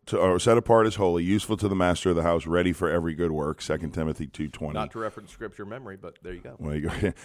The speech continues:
Speaker 2: you
Speaker 1: But
Speaker 2: go.
Speaker 1: if you wanna be a useful master to the house, okay, a useful worker to the house, you have to be prayed up and filled up and sent out by God. So if
Speaker 2: Yeah.
Speaker 1: you're a faulty vessel, you're gonna be no good to anyone else. Okay, so p-, first you pray for you. Pray for struggles.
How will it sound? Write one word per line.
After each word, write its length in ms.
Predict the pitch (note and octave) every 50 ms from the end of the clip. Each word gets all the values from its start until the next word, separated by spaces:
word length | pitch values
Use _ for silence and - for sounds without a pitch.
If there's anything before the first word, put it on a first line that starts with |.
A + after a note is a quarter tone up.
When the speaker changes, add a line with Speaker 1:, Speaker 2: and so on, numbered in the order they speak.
| - -
Speaker 2:
you 60 | - E2
Speaker 1:
But 100 | G#2+ G#2
Speaker 2:
go. 40 |
Speaker 1:
if 80 | G2+ E2+
you 80 | A2+ B2
wanna 140 | C3+ C#3
be 120 | C3 B2+ B2+
a 40 | A#2
useful 600 | G#2+ G#2 A#2 B2+ A#2+ - - A#2+ A#2+ A#2 F#2 G2
master 460 | G2 E2 G2 F#2+ F#2 F#2+ - - A2
to 140 | F#2+ A2 A2
the 100 | A2+ G#2
house, 300 | F2+ E2 D#2+ E2+ - -
okay, 340 | - - E2+ E2+ F#2 G#2 - -
a 60 | -
useful 340 | F#2 F#2 F2 - - A2 G2+
worker 220 | G2 F#2+ F#2 F2+
to 100 | E2+ F#2+ F#2
the 40 | F2+
house, 220 | F2+ E2+ D#2 -
you 200 | E2+ G2+ B2 C3
have 340 | A2+ G2 B2 C3 C#3 - -
to 100 | - A#2+
be 360 | F2+ G2 F#2+ F2 F2 F2 F2+ _ _ - - - - - _ -
prayed 340 | - - A2 B2 A#2+ A#2+ A2+
up 360 | G#2+ G#2+ G#2+ A#2+ A2+ - - -
and 500 | - E2+ E2+ E2 E2 E2 D#2+ D#2+ D#2+ D#2+
filled 380 | - - - - B2+ B2+ B2 A2+
up 300 | A#2 A2+ A#2 B2 - - -
and 160 | - E2+ D#2+
sent 320 | - - - A#2+ A#2 G#2+ -
out 200 | G#2+ G2 F#2+ F2
by 120 | F2 F2
God. 320 | E2 E2 F#2 F2+ E2 D#2 C#2+
So 220 | - G2 F#2 F2+
if 60 | E2+ E2
Speaker 2:
Yeah. 100 | F2 F#2+
Speaker 1:
you're 240 | A2+ C3 D3 D#3 D#3
a 100 | - A2+ G#2+
faulty 460 | - - A2 G#2 G2+ F#2+ - - F2+
vessel, 520 | D#2 F2+ F2 E2+ - - E2+ E2 E2+ - - - - _ _ -
you're 220 | - F#2+ A2+ B2
gonna 160 | A#2+ B2 A#2
be 140 | G2+ A2 A2
no 180 | G2 G2 F#2+ F#2
good 240 | D#2 F2+ F2+ E2+ -
to 120 | F#2+ C#2+
anyone 280 | C#2 E2+ E2 E2 E2 D#2
else. 180 | C#2 - -
Okay, 240 | G#2+ F#2+ - F#2+ F2+
so 240 | E2 - G2 F#2 F#2
p-, 260 | - - - - G2+
first 320 | - - C3 C#3 C#3 -
you 60 | C#3+ B2+
pray 220 | - A#2+ A#2 A2
for 140 | G#2 - G#2
you. 300 | G2+ F#2+ F2+ F2 D2 - - _ - - - - - - -
Pray 180 | - G#2+ G2+
for 160 | F#2 - F2
struggles. 680 | - - - - A#2+ A#2+ A#2 A2+ A#2 A#2 A2+ A2 - -